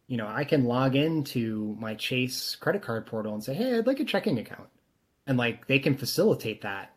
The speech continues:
remarkably quickly. And, and so I think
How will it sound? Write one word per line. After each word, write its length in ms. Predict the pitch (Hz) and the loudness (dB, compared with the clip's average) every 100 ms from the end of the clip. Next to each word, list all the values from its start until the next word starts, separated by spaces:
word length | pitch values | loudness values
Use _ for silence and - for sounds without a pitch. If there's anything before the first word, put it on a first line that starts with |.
| - | -8
remarkably 560 | 117 143 180 165 120 | -2 -2 -2 -2 -4
quickly. 520 | 110 131 - - - _ - | -6 -8 -12 -16 -18 _ -6
And, 340 | 127 120 110 - - | -2 0 -2 -6 -4
and 140 | 131 | -2
so 420 | - 135 127 120 120 - _ _ _ _ _ _ _ _ - - - - | 2 4 4 2 -4 -20 _ _ _ _ _ _ _ _ -16 -12 -10 -6
I 60 | 151 | -2
think 240 | 175 156 | 0 -2